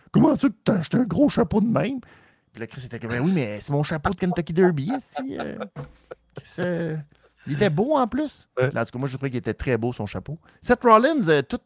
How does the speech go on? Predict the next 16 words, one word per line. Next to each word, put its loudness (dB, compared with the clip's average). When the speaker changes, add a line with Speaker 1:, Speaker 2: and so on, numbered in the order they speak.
Speaker 1:
euh, 0
Speaker 2:
Ouais, 8
hein, 8
Speaker 1:
tout 2
le 6
Speaker 2:
tout -4
Speaker 1:
tout 8
Speaker 2:
trimé 4
comme 0
ça, -2
Speaker 1:
tout 2
Speaker 2:
ouais. 2
Speaker 1:
trimé, -2
Speaker 2:
En 6
Speaker 1:
exact, 4
Speaker 2:
make-up. 2